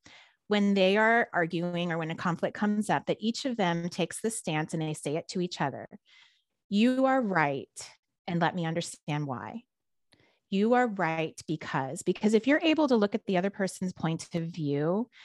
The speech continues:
it just helps when it comes to conflict. It allows you to be able to open yourself up. So when we look at really big things that are going on in our world, when we look at, you know, the abortion, when we look at,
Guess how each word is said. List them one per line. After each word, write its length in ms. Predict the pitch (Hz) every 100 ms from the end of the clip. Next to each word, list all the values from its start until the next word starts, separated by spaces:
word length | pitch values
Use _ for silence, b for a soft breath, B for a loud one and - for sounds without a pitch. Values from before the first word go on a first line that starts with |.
| B B _
it 120 | 254
just 260 | 330 330 -
helps 680 | - 190 233 - - - -
when 120 | 175
it 100 | 165
comes 260 | - 156 -
to 100 | 156
conflict. 600 | - 139 135 131 - -
It 120 | 208
allows 560 | 226 220 196 214 254 226
you 220 | 202 180
to 160 | - 185
be 180 | 185
able 180 | 175 170
to 140 | - 185
open 320 | 175 - 175
yourself 440 | 165 160 156 151 -
up. 240 | - 98 - _ B B B
So 200 | - 240
when 140 | 262
we 100 | 302
look 180 | 339 381
at 120 | 349
really 680 | 226 240 285 320 320 294 214 -
big 360 | 220 254 247 -
things 240 | 220 214
that 80 | 202
are 60 | 185
going 280 | 185 185 180
on 140 | 180
in 80 | 170
our 140 | 170
world, 320 | 170 175 170
when 100 | 196
we 140 | 233 254
look 240 | 277 269
at, 260 | 254 214 - B B _
you 80 | 226
know, 320 | 214 214 208 -
the 220 | 196 - 190
abortion, 880 | 190 185 233 240 - 180 165 156 165
when 160 | 202
we 100 | 233
look 240 | 247 262 262
at, 300 | 240 202